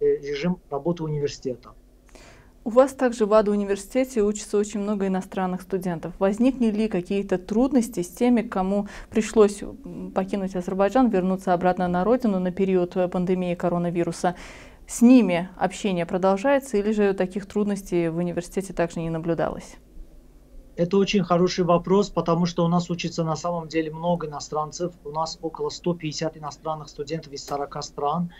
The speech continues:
Speaker 1: Некоторые из них приехали по обменной программе на один семестр, а многие из них учатся здесь, а, на наших бакалаврских и магистерских программах.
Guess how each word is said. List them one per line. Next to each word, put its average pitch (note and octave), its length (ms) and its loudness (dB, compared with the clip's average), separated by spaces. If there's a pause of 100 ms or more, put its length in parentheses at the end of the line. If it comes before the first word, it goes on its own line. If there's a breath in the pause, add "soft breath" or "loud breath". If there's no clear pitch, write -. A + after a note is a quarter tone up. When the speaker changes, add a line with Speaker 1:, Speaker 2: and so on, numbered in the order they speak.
(300 loud breath)
Speaker 1:
Некоторые E3 460 4
из D3 80 -8
них E3+ 160 -2
приехали D3+ 480 2
по D3+ 260 -2
обменной D#3+ 420 -2
программе E3 480 -2
на D3+ 140 -2
один C#3+ 240 -4
семестр, D3+ 560 -8 (420 loud breath)
а D3 80 -2
многие E3 400 2
из D3 100 0
них E3+ 200 0
учатся D3+ 320 -6
здесь, D#3+ 340 0 (320)
а, C#3+ 460 0
на D3 160 -2
наших D3+ 320 -4
бакалаврских D#3+ 720 0
и D3+ 40 -4
магистерских C#3+ 680 -8
программах. E3 640 -2